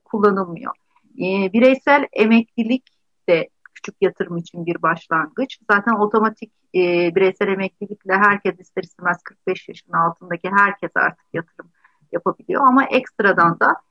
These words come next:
ben birikimini, vadeli mevduat, birikim hesaplarını deyip bankalardaki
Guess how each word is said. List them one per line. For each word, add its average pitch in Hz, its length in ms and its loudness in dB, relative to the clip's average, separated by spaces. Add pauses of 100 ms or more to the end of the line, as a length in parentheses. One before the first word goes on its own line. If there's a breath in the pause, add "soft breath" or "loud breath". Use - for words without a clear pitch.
(240)
ben 240 280 2 (120)
birikimini, 196 560 -6
vadeli 185 380 2
mevduat, - 600 -4
birikim 208 360 -2
hesaplarını - 680 -2
deyip - 220 -8 (540)
bankalardaki 165 880 -4